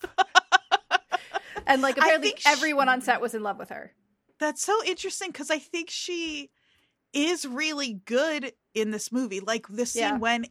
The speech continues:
Speaker 1: age, after she throws herself at Rex
Speaker 2: Mm-hmm.
Speaker 1: and she goes running up to the roof. And of course,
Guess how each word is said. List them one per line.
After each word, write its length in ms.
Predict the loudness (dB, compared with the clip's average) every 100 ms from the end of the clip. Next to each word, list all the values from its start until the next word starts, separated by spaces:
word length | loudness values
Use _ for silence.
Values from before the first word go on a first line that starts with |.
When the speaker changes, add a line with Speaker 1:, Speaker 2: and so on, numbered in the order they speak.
| _
Speaker 1:
age, 260 | -2 -2 0
after 340 | 0 0 -2 -8
she 280 | -6 -6 -6
throws 300 | -4 -4 -4
herself 380 | -8 -6 -8 -8
at 100 | -8
Rex 480 | -8 -8 -12 -18 -10
Speaker 2:
Mm-hmm. 240 | -6 -4 -4
Speaker 1:
and 80 | -6
she 80 | -2
goes 180 | 0
running 240 | 2 0 0
up 100 | -6
to 100 | -4
the 120 | -4
roof. 340 | -2 -4 -6 -6
And 120 | -6
of 120 | -6
course, 640 | 0 2 2 0 -4 -12